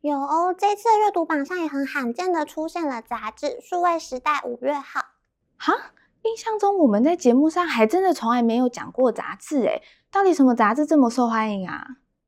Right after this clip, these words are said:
Speaker 1: 这一次阅读榜上的《数位时代五月号》，它的主题也很 fashion，是最近很红的 blockchain 区块链狂潮。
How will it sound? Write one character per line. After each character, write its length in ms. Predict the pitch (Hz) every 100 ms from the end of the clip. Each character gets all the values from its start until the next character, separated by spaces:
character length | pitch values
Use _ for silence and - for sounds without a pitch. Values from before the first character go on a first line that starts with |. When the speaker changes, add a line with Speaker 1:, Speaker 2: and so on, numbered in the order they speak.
| _
Speaker 1:
这 160 | 392
一 60 | 440
次 180 | 440 427
阅 140 | 415
读 180 | 359 302
榜 220 | 302 262
上 240 | 277 349 302
的 80 | 262
《数 260 | 262 349 339
位 180 | 339
时 200 | 320 277
代 260 | 262 302 285
五 160 | 233 220
月 120 | 277
号》， 220 | 294 311 - _ _
它 160 | 415 440
的 60 |
主 160 | 415 262
题 160 | 269
也 80 | 262
很 260 | 269 269 240
fashion， 380 | 247 240 - - _ _
是 200 | - 427
最 200 | 427 453
近 240 | 427 427 415
很 200 | 311 254
红 320 | - 233 233
的 120 | 247
blockchain 600 | 247 285 - - 320 269
区 200 | - 320
块 240 | 311 359 311
链 160 | 302
狂 240 | 269 214 220
潮。 300 | - 202